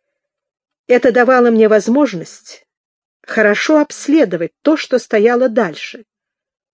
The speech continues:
и я стал продолжать свои розыски. Но, к моему удивлению, я увидел, что шершавая деревянная поверхность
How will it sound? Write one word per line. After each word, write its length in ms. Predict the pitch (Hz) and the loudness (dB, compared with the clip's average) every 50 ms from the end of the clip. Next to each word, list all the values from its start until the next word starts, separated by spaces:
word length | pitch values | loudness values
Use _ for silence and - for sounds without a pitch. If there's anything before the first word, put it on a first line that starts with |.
| _ _ _ _ | _ _ _ _
и 80 | - | 0
я 140 | 233 285 294 | 0 2 0
стал 240 | - - 370 370 359 | 0 0 0 0 0
продолжать 580 | - 330 320 277 311 302 277 190 175 165 - - | 0 -2 -2 0 0 -2 -2 -2 -4 -8 -8 -10
свои 240 | - 170 170 170 | -12 -10 -8 -6
розыски. 640 | 170 170 170 151 151 - 170 - - - - - - _ _ _ _ _ _ _ _ _ _ _ _ _ _ _ _ _ _ _ _ _ _ _ _ _ _ _ _ _ _ _ | -6 -6 -6 -8 -10 -14 -18 -20 -20 -20 -20 -20 -20 _ _ _ _ _ _ _ _ _ _ _ _ _ _ _ _ _ _ _ _ _ _ _ _ _ _ _ _ _ _ _
Но, 120 | 160 165 | -12 -12
к 100 | - - | -12 -8
моему 320 | 175 185 196 196 202 262 285 | -4 -2 0 0 2 2 2
удивлению, 640 | 240 - 190 170 147 170 214 294 339 302 214 165 165 | 2 0 -2 -4 -2 0 0 0 0 -2 -4 -6 -4
я 160 | 160 185 180 | -2 -2 -2
увидел, 320 | 170 - 269 277 - 208 | -2 -2 -2 -2 -2 -2
что 220 | 180 - - 190 175 | -4 -4 -6 -8 -6
шершавая 600 | - - 175 - - - 233 285 285 208 185 175 | -6 -6 -8 -6 -4 -2 0 0 2 0 0 -2
деревянная 600 | - 185 170 160 156 202 247 254 220 190 170 160 | -2 -4 -4 -2 -2 -2 -2 -2 -2 -4 -4 -6
поверхность 800 | - 185 170 147 160 156 151 - - 208 233 - - _ _ | -6 -8 -8 -8 -8 -8 -10 -10 -10 -10 -10 -10 -14 _ _